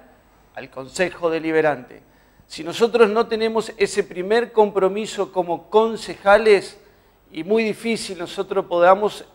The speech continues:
empezar a hablar de temas que realmente preocupan y muchísimo a la ciudad de Posadas, como ya lo han expuesto aquí los colegas, como puede ser la falta de trabajo joven.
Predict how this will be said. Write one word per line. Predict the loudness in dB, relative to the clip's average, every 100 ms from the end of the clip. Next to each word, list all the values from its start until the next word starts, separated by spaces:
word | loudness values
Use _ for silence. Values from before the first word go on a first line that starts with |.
| -16
empezar | -14 -10 0 6
a | 6
hablar | 10 8
de | 6
temas | 0 0 -2
que | -2 -2
realmente | 0 -2 -4 -4 -4 -8 _ -6
preocupan | -2 -2 2 2 2 -2
y | -10
muchísimo | -10 -6 -6 -4 -2 -4 -4 -8 -20 -6
a | 0
la | 2
ciudad | 2 4 6
de | 6
Posadas, | 4 2 8 8
como | 8 -8 -2
ya | 4 6
lo | 4
han | 0
expuesto | -4 -8 -6 -4
aquí | -6 -6
los | -4 -4
colegas, | -2 2 4 2 0 -20 _
como | -8 -8
puede | 4 4
ser | 6 4 2 0 -20 _ -8
la | -2
falta | 4 6 8
de | 8
trabajo | 8 6 6 4
joven. | 10 10 10 4